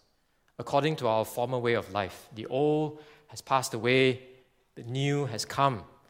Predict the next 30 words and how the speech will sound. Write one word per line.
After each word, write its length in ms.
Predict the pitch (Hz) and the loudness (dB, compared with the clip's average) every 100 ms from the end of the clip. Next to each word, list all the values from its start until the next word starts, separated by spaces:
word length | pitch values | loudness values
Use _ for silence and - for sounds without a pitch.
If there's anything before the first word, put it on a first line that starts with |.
| _ _ _ _ - | _ _ _ _ -8
We 120 | 123 | -6
die 480 | 120 147 156 156 156 156 | 4 6 8 6 2 -4
with 160 | 113 - | -14 -2
Christ, 560 | 143 156 160 - - - _ _ _ _ _ _ _ _ - | 4 4 2 -6 -10 -18 _ _ _ _ _ _ _ _ -10
and 120 | 120 | -4
we 120 | 120 | 2
are 100 | 117 | 2
also 420 | 123 123 - 151 135 107 | 2 -2 -2 -4 -4 0
raised 640 | 131 151 160 139 - - | 2 6 6 4 0 -8
with 160 | 117 | -12
him 260 | - 156 117 - _ _ _ _ _ _ _ _ _ | -8 -8 -8 -14 _ _ _ _ _ _ _ _ _
to 100 | 127 | -10
new 200 | 113 143 | -6 -2
life. 480 | 131 139 123 - - _ _ _ _ _ _ | 0 0 0 -10 -18 _ _ _ _ _ _
That's 140 | - | 0
why 100 | 185 | 4
Paul 220 | 175 175 170 | 6 6 6
can 180 | 139 | 4
say, 200 | 127 151 | 0 0
"I 100 | 143 | 0
no 120 | 123 165 | 0 -2
longer 220 | 151 147 | -2 -2
live. 380 | 143 143 - - _ _ _ _ _ _ _ _ | -2 -4 -8 -20 _ _ _ _ _ _ _ _
Christ 480 | - 135 135 - 117 | -4 -2 -2 -4 -4
lives 500 | 123 120 - - - _ _ _ _ _ _ _ _ _ _ _ _ _ - | -4 -2 -4 -6 -8 _ _ _ _ _ _ _ _ _ _ _ _ _ -8
in 240 | 120 104 | -6 -4
me 420 | 113 123 90 - _ _ _ _ _ _ | -4 -4 -8 -16 _ _ _ _ _ _
by 180 | 107 123 | 2 4
the 80 | 123 | 4
Spirit." 400 | 110 - 104 104 | -2 -4 -4 -4